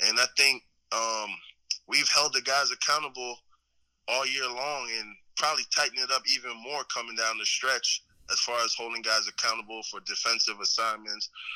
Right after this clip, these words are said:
uh, taking good shots and bad shots, you know, like Coach Mack, uh, emphasizes, you know, and I just think the guys have done a great job in continuing to grow and get better every day, 'cause that's all Coach Mack talks about before practice every day.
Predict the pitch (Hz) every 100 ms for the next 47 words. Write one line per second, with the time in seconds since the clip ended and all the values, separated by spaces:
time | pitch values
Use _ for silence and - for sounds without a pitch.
0 | - - 87 85 - - 123 120 110 104
1 | 117 110 - 110 107 95 92 110 110 -
2 | - 104 107 - 98 101 98 101 95 -
3 | - 110 - 98 107 - - - - -
4 | 101 104 - 127 127 117 - 113 113 113
5 | 107 107 - - 101 104 101 82 98 95
6 | - 107 127 131 127 120 107 113 117 113
7 | - 104 95 _ 113 113 98 - 117 107
8 | - 113 120 113 - - - - _ -
9 | 107 104 98 - 117 - - 127 120 113
10 | 107 90 110 110 101 95 104 - 107 104
11 | 92 - 110 110 107 107 104 - 107 -
12 | - - - - - - 170 165 151 139
13 | 135 131 120 156 139 123 120 120 - -
14 | - 123 - 113 - - 107 107 95